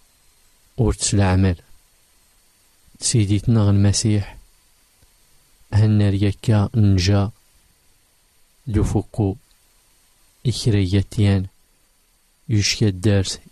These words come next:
يسن ماسولنس يقرغو من يدنس سدونوبن. دغيك اللي التيلي كريات تامومن غير فرح يلي يسن رجا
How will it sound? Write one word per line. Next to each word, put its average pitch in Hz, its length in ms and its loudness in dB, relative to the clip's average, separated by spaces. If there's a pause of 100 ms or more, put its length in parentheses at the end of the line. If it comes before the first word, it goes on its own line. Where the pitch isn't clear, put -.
(120)
يسن 104 340 0
ماسولنس 98 840 0 (1300)
يقرغو 95 760 -2
من 92 140 -2
يدنس 92 460 -4 (960)
سدونوبن. 92 680 -2 (1800)
دغيك 104 360 0
اللي 110 400 0 (1400)
التيلي 110 480 0
كريات 107 640 0
تامومن 107 580 2 (100)
غير 101 180 2
فرح 107 440 -4 (1400)
يلي 101 460 0
يسن 101 280 0
رجا 98 440 -2